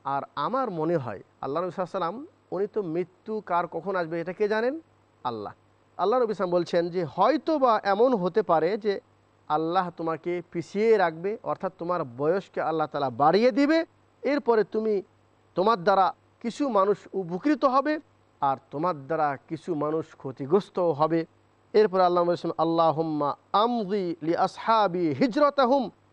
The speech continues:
ওয়ালা তারুদ্দাহুম আলা আকাবিহিম লাকিন্নাল বাইস সাদ ইবনে খাওলা ইয়ারসি লাহু রাসূল সাল্লাল্লাহু আলাইহি ওয়াসাল্লাম আন মাতা বিমাক্কা। কিন্তু আফসোস, সাদ বিন খাওলা, আল্লাহ নবী সাল্লাল্লাহু আলাইহি ওয়াসাল্লাম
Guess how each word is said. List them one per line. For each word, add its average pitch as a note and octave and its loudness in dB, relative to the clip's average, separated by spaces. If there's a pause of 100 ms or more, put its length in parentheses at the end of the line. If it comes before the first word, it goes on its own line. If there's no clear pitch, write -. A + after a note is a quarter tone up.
(100)
ওয়ালা E3 6 (100)
তারুদ্দাহুম E3+ 0
আলা D3+ 0
আকাবিহিম D#3+ 0 (400)
লাকিন্নাল F#3+ 4
বাইস A3+ 2
সাদ A#3+ 2
ইবনে A#3+ 2
খাওলা D4+ 2 (260)
ইয়ারসি F#3 2
লাহু F3 2
রাসূল E3+ 2
সাল্লাল্লাহু D#3+ -2 (100)
আলাইহি E3 0
ওয়াসাল্লাম D#3 -2
আন - -2
মাতা D#3+ 2
বিমাক্কা। D#3 0 (340)
কিন্তু F#3 0 (120)
আফসোস, C4 2 (220)
সাদ G3 0
বিন F3 -4
খাওলা, F3 4 (360)
আল্লাহ G#3 4
নবী F#3+ 0
সাল্লাল্লাহু - -2
আলাইহি F#3 0
ওয়াসাল্লাম E3 -2